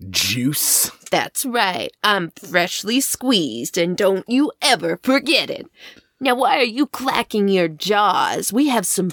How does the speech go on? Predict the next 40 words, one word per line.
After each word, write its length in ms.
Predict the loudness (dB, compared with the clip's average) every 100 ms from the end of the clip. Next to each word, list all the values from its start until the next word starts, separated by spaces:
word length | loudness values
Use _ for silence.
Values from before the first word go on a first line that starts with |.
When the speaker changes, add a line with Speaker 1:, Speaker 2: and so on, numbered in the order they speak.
| -4
Speaker 2:
pods 580 | -2 0 -2 -6 -6 -6
to 100 | -6
cast. 560 | -6 2 2 2 0
Speaker 1:
That's 260 | 0 0 0
just 300 | 2 0 2
it, 100 | 0
Juice. 320 | 2 2 2
You're 160 | 2 2
a 60 |
danger 560 | 0 0 2 2 4 2
to 120 | 2
everyone 400 | -2 0 2 2
when 140 | 2 2
you're 160 | 2
in 80 | 2
the 80 | 0
booth. 380 | 2 2 2 -6 -12 -2
You're 200 | 2 2
a 40 |
maverick. 600 | 0 0 0 0 -4 0
You 100 | 2
don't 240 | 2 0
think. 400 | -2 0 0 -2
You 80 | 0
slide 640 | 2 2 2 4 4 2
from 160 | 0 2
one 200 | 2 2
topic 360 | 2 0 0 -2
to 80 | 2
the 100 | 2
next 320 | 2 0 -2
at 80 | -4
the 80 |
speed 380 | -2 -2 2 2
of 80 | 4
light. 380 | 4 4 2 -2 -12 -4
You're 120 | -2
playing 320 | 0 2 2 0
with 140 | -4
fire. 540 | -2 0 0 -2 -4